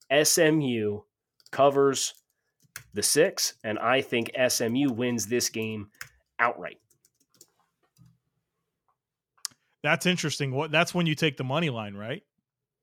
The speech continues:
Speaker 1: Yeah, if you, if you feel like you get 'em both. You get
Speaker 2: Yeah.
Speaker 1: a bigger, bigger payout to just take money
Speaker 2: Yeah.
Speaker 1: line.
Speaker 2: Go to my bookie dot A G, use our promo code draft network, double your cash, and take advantage of that one. All right,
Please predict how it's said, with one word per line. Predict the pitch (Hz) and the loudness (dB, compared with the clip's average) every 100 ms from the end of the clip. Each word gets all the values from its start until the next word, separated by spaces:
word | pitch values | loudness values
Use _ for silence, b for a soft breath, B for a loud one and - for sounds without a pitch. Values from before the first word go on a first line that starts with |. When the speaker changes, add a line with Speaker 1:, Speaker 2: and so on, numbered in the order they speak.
| _ _ _ _ _ _ _ _ _ _ _ _ _ _ _ | _ _ _ _ _ _ _ _ _ _ _ _ _ _ _
Speaker 1:
Yeah, | 120 127 | -2 2
if | 117 - | 2 2
you, | 135 | -2
if | 123 127 | -2 -4
you | |
feel | 123 131 | -2 0
like | 123 120 | 2 0
you | 120 | -2
get | 117 | -2
'em | 110 | 0
both. | 113 95 - - _ _ _ _ _ _ _ _ _ - | 0 0 -6 -20 _ _ _ _ _ _ _ _ _ -10
You | |
get | 110 | -4
Speaker 2:
Yeah. | 110 | -2
Speaker 1:
a | |
bigger, | 104 107 104 | 0 -2 -4
bigger | 95 104 117 | -6 -2 -2
payout | - 110 98 | 0 -2 -2
to | - | -8
just | 101 - | -14 -10
take | 98 | -10
money | 98 143 | -8 -8
Speaker 2:
Yeah. | |
Speaker 1:
line. | 90 - _ _ | -10 -14 _ _
Speaker 2:
Go | - | -4
to | 139 | -2
my | 143 139 | 0 0
bookie | 143 139 139 131 131 127 | 0 -4 -4 -2 -4 -4
dot | 131 131 | -2 -2
A | 131 | -2
G, | 127 131 | -4 -6
use | 139 117 117 | -6 -6 -8
our | 117 | -8
promo | - 127 120 | -8 -8 -8
code | 123 113 | -8 -8
draft | 120 135 - | -6 -6 -4
network, | 139 185 143 117 - _ _ _ _ - | -6 -6 -8 -12 -18 _ _ _ _ -2
double | 165 180 | 0 2
your | 143 | 0
cash, | - 143 156 - | 0 0 0 -4
and | 123 110 95 _ _ _ _ _ _ _ | -8 -10 -14 _ _ _ _ _ _ _
take | 143 147 | -8 -6
advantage | 123 139 117 | -4 -4 -4
of | |
that | 123 139 | -6 -6
one. | 98 _ _ _ _ _ _ _ _ _ _ _ | -12 _ _ _ _ _ _ _ _ _ _ _
All | 180 | 6
right, | 185 190 - | 6 4 -2